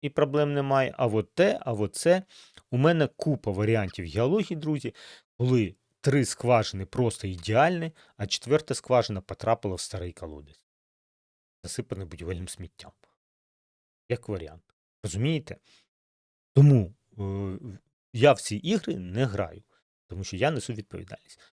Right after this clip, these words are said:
Ну, а так, звісно, можливо. Можливо зробити стопчатий фундамент, можливо зробити ґрунтовий фундамент.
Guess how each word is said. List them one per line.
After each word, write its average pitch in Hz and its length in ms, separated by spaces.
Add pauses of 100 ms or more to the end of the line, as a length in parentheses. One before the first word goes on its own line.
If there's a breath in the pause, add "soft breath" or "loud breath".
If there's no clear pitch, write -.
(160)
Ну, 226 260
а - 60
так, - 360
звісно, 110 640
можливо. 127 640 (260)
Можливо 127 340
зробити 95 400
стопчатий - 440
фундамент, 101 580
можливо 110 320
зробити 82 420
ґрунтовий 87 460
фундамент. 107 600